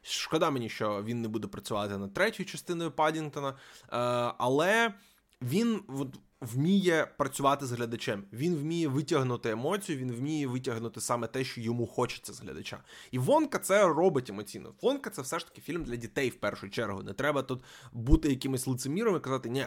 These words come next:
це фільм для мене, і він має м-, мої, е, очікування виконувати». Ні,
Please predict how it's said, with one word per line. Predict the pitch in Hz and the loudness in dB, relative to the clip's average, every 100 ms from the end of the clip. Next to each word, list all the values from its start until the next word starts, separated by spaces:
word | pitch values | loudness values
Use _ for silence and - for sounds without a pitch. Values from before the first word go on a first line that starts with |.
| - | -6
це | - | -6
фільм | 123 165 135 | -4 -2 0
для | 117 | 0
мене, | 107 214 277 165 - | 2 4 4 4 -2
і | |
він | 117 196 | 2 2
має | 165 147 | 4 2
м-, | 131 135 | 2 0
мої, | 143 139 143 143 - | 0 -2 2 0 0
е, | 117 | 0
очікування | 117 117 127 - - 120 110 104 | 0 -2 -2 -2 0 0 0 -2
виконувати». | 101 107 101 165 | -4 -8 -6 -2
Ні, | 185 | -2